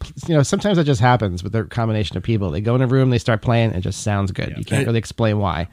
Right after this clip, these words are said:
Speaker 3: And it's interesting 'cause, you know, they are hitting on something that is once in a lifetime. But, you know, guys like this at,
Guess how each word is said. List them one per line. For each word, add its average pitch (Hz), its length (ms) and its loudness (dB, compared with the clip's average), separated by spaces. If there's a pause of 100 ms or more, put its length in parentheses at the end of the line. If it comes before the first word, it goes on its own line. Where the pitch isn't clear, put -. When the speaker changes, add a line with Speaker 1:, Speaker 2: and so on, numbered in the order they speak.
(140)
Speaker 3:
And 135 120 2
it's 135 140 0
interesting 147 540 0
'cause, 113 480 -4
you 139 100 0
know, 123 160 2
they 127 440 -2
are 123 340 0
hitting 165 340 2
on 131 220 0
something 110 680 -4
that 104 300 -6
is 107 400 -4
once 117 320 -2
in 127 60 0
a 113 60 -2
lifetime. 107 760 -2 (360)
But, 117 520 0
you 135 240 0
know, 110 420 0
guys 147 320 2
like 156 200 2
this 165 500 2 (100)
at, 120 380 -2